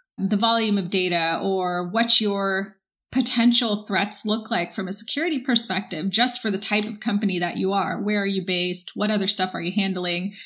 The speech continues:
How fast are you scaling? That can go from a company that barely has to do anything, like meet the baseline,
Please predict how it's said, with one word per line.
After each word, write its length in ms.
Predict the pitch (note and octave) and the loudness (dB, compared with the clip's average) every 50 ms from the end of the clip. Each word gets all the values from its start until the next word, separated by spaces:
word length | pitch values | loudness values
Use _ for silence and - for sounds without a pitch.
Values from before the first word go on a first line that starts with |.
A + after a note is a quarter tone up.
| - - - | -20 -12 -4
How 180 | - A#3 A#3 | 0 0 2
fast 280 | A#3 G#3+ G#3 G3+ G3+ - G3+ | 2 2 2 2 2 2 2
are 20 | |
you 120 | F#3 F3 - | 0 2 2
scaling? 760 | - - - F#3 F3+ F3 F3 E3+ E3 E3+ E3+ E3+ G3 - - _ _ _ _ - | 0 0 0 0 0 0 0 -2 -2 -4 -4 -4 -6 -6 -8 _ _ _ _ -4
That 200 | G#3 C4 C#4 D#4 | 2 2 2 4
can 140 | - F4+ D#4 | 4 2 4
go 160 | B3 A#3+ A#3+ | 4 4 2
from 400 | A#3 - A#3+ A3 G#3 G3+ G3+ - - _ _ - | 2 2 2 4 4 2 2 0 -4 _ _ -6
a 80 | A3 G#3+ | -4 0
company 300 | - C4 A#3+ A#3+ C4 C4 | 4 4 4 4 4 4
that 160 | A#3 G#3 G#3 | 2 2 2
barely 220 | G#3+ G#3+ G#3+ A3 | 2 0 0 0
has 200 | G#3+ A3 A3 A3 - | 0 0 0 0 0
to 60 | G3 | 2
do 100 | G3 F#3+ | 2 2
anything, 500 | - G3 A3+ A#3+ A#3 F#3+ F3 F#3 G#3 G#3 | 2 4 2 2 2 0 -2 -2 -4 -2
like 260 | G#3 F3 F3 F3 - | 0 -2 -2 -2 0
meet 220 | - G#3 G3+ G3+ G3+ | 2 2 2 2 0
the 40 | E3+ | -4
baseline, 560 | F#3+ G3+ A#3 A#3 - D#3+ C#3+ F3 A#3 C#4 | -2 -2 -2 -2 -2 -4 -2 2 2 2